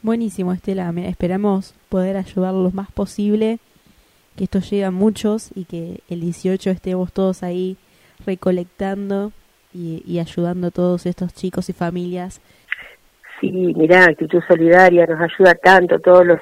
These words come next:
Speaker 2: años. La verdad que no, no, no tenés palabras, a veces no encontrás palabras para agradecer tanto trabajo que hacen, realmente tan comprometidos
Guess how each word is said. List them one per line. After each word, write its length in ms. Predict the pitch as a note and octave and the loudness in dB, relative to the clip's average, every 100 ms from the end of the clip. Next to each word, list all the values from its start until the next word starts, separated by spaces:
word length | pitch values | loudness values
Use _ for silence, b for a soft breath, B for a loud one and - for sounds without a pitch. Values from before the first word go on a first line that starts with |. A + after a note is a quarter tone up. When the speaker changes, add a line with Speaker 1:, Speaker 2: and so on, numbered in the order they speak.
| - | 4
Speaker 2:
años. 260 | F3 E3+ D#3+ | 4 4 2
La 80 | |
verdad 160 | E3 G3 | 4 4
que 120 | G3+ | 4
no, 120 | F#3+ | 0
no, 400 | F#3 E3+ F#3 G3+ | 0 -2 -2 -2
no 200 | A#3 F#3+ | 2 4
tenés 220 | F#3+ G3 G3 | 6 4 4
palabras, 520 | F3+ F#3+ G3+ G3 F3 B B - _ | 4 6 6 6 2 B B -20 _
a 100 | E3+ | 4
veces 180 | G3 A3+ | 6 6
no 80 | G#3 | 4
encontrás 340 | G3+ F3+ G3 | 4 2 2
palabras 360 | G3 F3+ G3 G#3+ | 4 6 6 6
para 200 | E3+ E3 | 2 2
agradecer 580 | D#3+ D#3 D#3+ D#3 F#3 F#3+ | 2 2 2 4 2 4
tanto 380 | F#3 F3+ F3 E3+ | 2 2 2 2
trabajo 520 | D#3+ E3 G3 - F3+ | 4 4 4 2 0
que 180 | E3 E3+ | 2 2
hacen, 440 | F#3 - D3+ D3 | 0 -2 -6 -4
realmente 580 | E3 E3+ E3+ F3 F3 E3 | -2 0 0 0 -2 -2
tan 240 | F3+ F#3+ | 0 0
comprometidos 1040 | G3 F#3 E3+ E3 E3 D#3+ G3 G3+ F#3+ G3 | 2 0 0 0 0 0 -2 -2 2 2